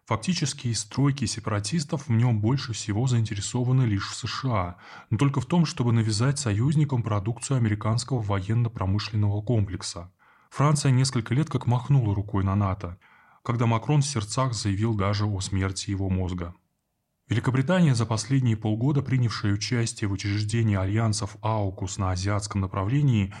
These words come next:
и «укполук» на европейском, тем самым показала, что на самом деле думает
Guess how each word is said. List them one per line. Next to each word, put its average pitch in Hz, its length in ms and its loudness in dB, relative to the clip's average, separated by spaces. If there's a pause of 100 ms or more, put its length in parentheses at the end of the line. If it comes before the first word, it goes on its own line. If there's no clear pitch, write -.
(100)
и 107 220 0
«укполук» 117 720 0
на 95 80 2
европейском, 98 840 0 (360)
тем 131 200 2
самым 156 300 2
показала, 117 720 0 (120)
что - 200 -4
на 110 100 4
самом 143 320 4
деле 120 240 2
думает 107 560 0